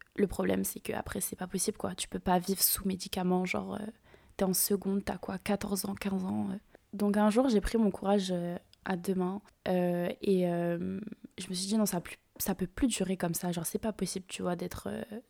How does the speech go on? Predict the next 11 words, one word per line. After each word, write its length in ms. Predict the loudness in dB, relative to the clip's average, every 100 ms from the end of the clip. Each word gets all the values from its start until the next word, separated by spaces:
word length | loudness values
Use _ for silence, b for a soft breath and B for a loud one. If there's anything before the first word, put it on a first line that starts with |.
| _ b
d'être 120 | -2
sous 160 | 0 0
accoutumance 580 | 0 -2 -4 -2 -2 -2
comme 200 | -4 -4
ça, 300 | -2 0 0
euh, 80 | -4 -8 -8
par 100 | -4
rapport 260 | -4 -2 -2
à 40 |
un 40 | 0
médicament. » 580 | 0 -2 -2 0 0